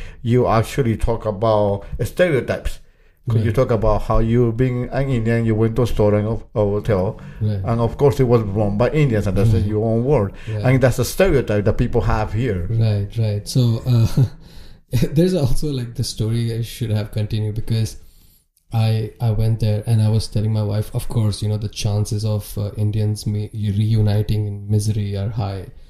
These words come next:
Speaker 2: So, of course, we are here. But after we came back, they were really nice, obviously, but after we came back home, we just stayed there for, like, one night, right?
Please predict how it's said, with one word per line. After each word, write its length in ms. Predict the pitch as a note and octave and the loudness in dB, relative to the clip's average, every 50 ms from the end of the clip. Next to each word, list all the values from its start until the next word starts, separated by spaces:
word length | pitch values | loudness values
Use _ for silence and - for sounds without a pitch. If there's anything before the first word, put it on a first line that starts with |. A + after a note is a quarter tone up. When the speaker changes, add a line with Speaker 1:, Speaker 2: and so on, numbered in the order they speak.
| _ _ | _ _
Speaker 2:
So, 160 | - - A2 | -6 -2 -2
of 160 | G2+ F#2+ - - | -2 0 2 2
course, 240 | A#2+ A2 G#2+ F#2+ G2+ | 2 2 2 0 0
we 120 | G#2+ G#2 | -2 -2
are 80 | G#2 G2 | -2 -2
here. 340 | F2 A#2+ A2+ G#2+ G#2 G#2+ - - - - - - - _ _ _ | -2 -2 -4 -4 -6 -8 -12 -14 -20 -20 -20 -20 -20 _ _ _
But 360 | A2 G#2+ A#2+ A#2 A2 - - - - | 0 0 2 2 0 -4 -10 -8 -2
after 300 | A#2+ A#2 - - - C3 | 0 0 2 2 2 2
we 140 | A#2+ A#2+ | 2 0
came 300 | A2 - B2 A2+ A2+ A2 G#2+ | 0 0 0 0 2 2 0
back, 180 | G#2+ G#2 G#2 - - - | 0 -2 -4 -6 -6 -4
they 160 | - B2 D3+ | 0 0 2
were 80 | D#3 D3+ | 4 4
really 340 | A#2 G2 G#2 G#2 G2+ A2 G#2 | 4 4 2 2 2 2 2
nice, 240 | G#2 G#2 G#2 G2+ - | 2 2 2 0 0
obviously, 420 | G2 G#2+ A#2 A2 - - A2 A2 | -2 -2 -4 -6 -4 -4 -4 -4
but 160 | G#2 G#2+ G#2 G#2+ - - - | -2 -2 -4 -4 -8 -8 -4
after 260 | G2+ A2 - - B2 | 0 0 0 0 0
we 120 | A2 A#2 A2 | -2 -2 -4
came 280 | - - A2+ A2 A2 | -4 -4 -2 -2 -2
back 220 | G#2+ G#2 G#2+ G#2+ - | -2 -2 -4 -4 -4
home, 440 | - C3+ D3 D3 A#2+ G#2+ G#2+ A2 - - _ _ _ - | -2 0 0 2 0 0 -2 -4 -6 -10 _ _ _ -2
we 60 | C3+ | 0
just 160 | C#3 F#3 - - | 2 2 2 2
stayed 200 | C#3 A#2+ A#2 A2 | 0 0 2 0
there 100 | A2 G#2+ | -2 -2
for, 100 | - G#2 | -2 -4
like, 180 | G#2 G#2 G2 | -4 -4 -4
one 300 | G2+ G#2 G#2+ A2 A2 A2 | -4 -2 -2 0 0 0
night, 340 | G#2+ G#2+ A2 A2 G#2 - - | 0 2 2 0 0 0 -4
right? 280 | G2 G2 G#2 A2 B2 | -6 -6 -4 -6 -8